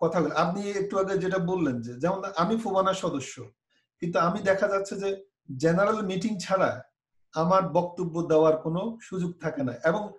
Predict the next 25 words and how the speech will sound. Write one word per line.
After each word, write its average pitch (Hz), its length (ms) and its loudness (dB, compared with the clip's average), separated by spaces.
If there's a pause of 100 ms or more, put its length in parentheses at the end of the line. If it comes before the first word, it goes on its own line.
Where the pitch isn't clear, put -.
(140)
আরেকটা 175 300 -2
interesting - 540 -2
বিষয়, 143 420 -6 (360)
general 190 380 2
meeting 202 340 -6
এ 214 40 -4
আপনার 175 360 0
কিন্তু 165 460 -4 (540)
time 185 240 2
limit 175 380 2
করে 180 160 0
দেওয়া 151 220 4
হয় 147 140 4
যে 147 100 2
আপনি 147 220 0
তিন 156 240 0
minute 160 240 -2
সময়, 151 340 -2
পাঁচ 143 180 -2
মিনিট, 139 160 -10
কারণ 160 240 2
এখানে 175 400 -2 (280)
একশো 190 640 0 (220)
সদস্য 180 460 0
থাকে, 151 400 -2